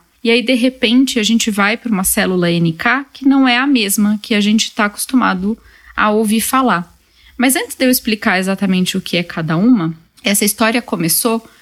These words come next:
mais ou menos trinta anos atrás, quando três cientistas britânicos, eles descreveram um novo tipo de célula imune que tava presente na mucosa uterina.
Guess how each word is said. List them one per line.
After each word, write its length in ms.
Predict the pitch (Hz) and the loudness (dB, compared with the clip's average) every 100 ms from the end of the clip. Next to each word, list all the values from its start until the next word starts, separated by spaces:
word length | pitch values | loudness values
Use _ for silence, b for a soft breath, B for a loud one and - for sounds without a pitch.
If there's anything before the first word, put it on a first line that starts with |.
| b | b
mais 180 | - 208 | -2 0
ou 40 | 220 | 2
menos 280 | 233 233 | 2 2
trinta 360 | - 240 254 262 | 0 2 2 2
anos 320 | 214 196 196 | 0 0 0
atrás, 480 | 185 180 208 214 233 | -2 -2 -2 0 -2
quando 460 | - 208 196 190 196 | -4 0 0 0 -4
três 380 | - 226 254 | -2 0 2
cientistas 640 | 262 254 226 214 - - 190 | 0 0 0 0 -4 -4 -4
britânicos, 800 | 175 185 196 247 247 247 - - | -4 -4 -2 0 2 0 -2 -8
eles 300 | - 190 208 | -4 -2 -2
descreveram 800 | 190 208 - 208 214 202 202 208 220 b b b | 0 -2 0 0 0 0 0 -2 -4 b b b
um 140 | - 247 | 2 4
novo 320 | 254 277 285 | 4 2 -2
tipo 340 | - 254 240 | -2 -2 -2
de 120 | 240 240 | -2 -2
célula 440 | - 226 233 233 | 0 0 2 2
imune 480 | 240 233 208 185 196 | 4 4 4 0 -2
que 80 | - | -6
tava 240 | - 185 190 | -6 -2 0
presente 560 | 196 190 196 202 - | 0 0 2 2 2
na 80 | 202 | 2
mucosa 480 | 208 208 214 196 202 | 0 0 -2 0 -2
uterina. 500 | 208 240 208 170 | -2 0 2 0